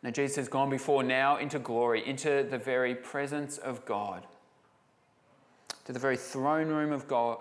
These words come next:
God, we're told, and we are tied to him. Our, our anchor is in the very presence of God. It cannot be moved. This is our hope,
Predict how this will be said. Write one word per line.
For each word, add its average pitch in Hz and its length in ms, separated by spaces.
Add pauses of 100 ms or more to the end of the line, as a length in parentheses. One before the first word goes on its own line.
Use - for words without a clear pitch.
(160)
God, 117 280
we're 104 140
told, 104 400
and 135 220
we 170 380
are 135 240
tied 170 560
to 170 100
him. 165 380 (1160)
Our, 165 180
our 170 320
anchor 196 380
is 156 240
in 170 120
the 156 80
very 165 300
presence 170 600
of 139 280
God. 147 420
It 147 140
cannot 170 360
be 156 100
moved. 143 720 (3250)
This 165 180
is 165 120
our 156 120
hope, 143 420